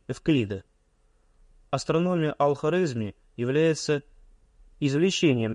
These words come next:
из Сиддхант, и поэтому в ней можно обнаружить определенное греческое влияние,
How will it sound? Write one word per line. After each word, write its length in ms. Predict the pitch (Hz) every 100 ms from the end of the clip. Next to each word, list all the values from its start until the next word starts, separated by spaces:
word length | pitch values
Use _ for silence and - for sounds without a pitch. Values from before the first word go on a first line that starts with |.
| -
из 180 | 120
Сиддхант, 760 | - 143 - - 120 98 - - - - _ _
и 80 | -
поэтому 460 | - 139 147 139 135
в 80 | 135
ней 160 | 180
можно 300 | 156 131 127
обнаружить 440 | 120 127 143 143 127
определенное 600 | - 113 120 139 147 139
греческое 480 | 117 117 - - 131
влияние, 560 | 151 170 147 104 92